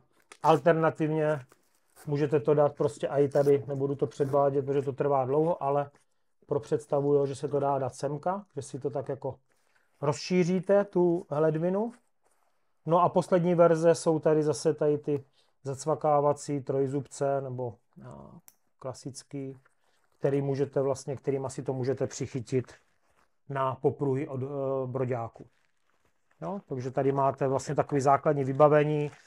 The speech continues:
pro nějaký pár hodinovej, e, výpad k vodě, bohatě stačí.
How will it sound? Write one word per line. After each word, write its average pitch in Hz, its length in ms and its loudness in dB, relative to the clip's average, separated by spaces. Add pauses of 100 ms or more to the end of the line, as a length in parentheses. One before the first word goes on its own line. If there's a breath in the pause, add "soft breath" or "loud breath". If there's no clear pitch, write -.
(180 soft breath)
pro 143 140 2
nějaký 147 600 4 (460)
pár 151 200 8
hodinovej, 151 800 4
e, 147 300 -8
výpad 151 340 4
k 131 100 -4
vodě, 143 360 2
bohatě 139 380 2
stačí. 160 640 -2